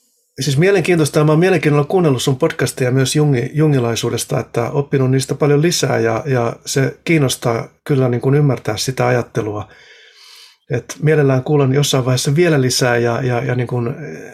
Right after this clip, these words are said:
sit-, sitä kautta saan sitten lisää ymmärrystä. Tunnistan, että jossakin kohtaa mun on niin kuin vaikea vielä niin kuin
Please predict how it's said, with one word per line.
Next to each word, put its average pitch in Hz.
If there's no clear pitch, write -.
sit-, 147
sitä 151
kautta 139
saan 139
sitten 139
lisää 147
ymmärrystä. 131
Tunnistan, 170
että 156
jossakin 160
kohtaa 160
mun 156
on 151
niin 156
kuin 160
vaikea 156
vielä 143
niin 127
kuin 139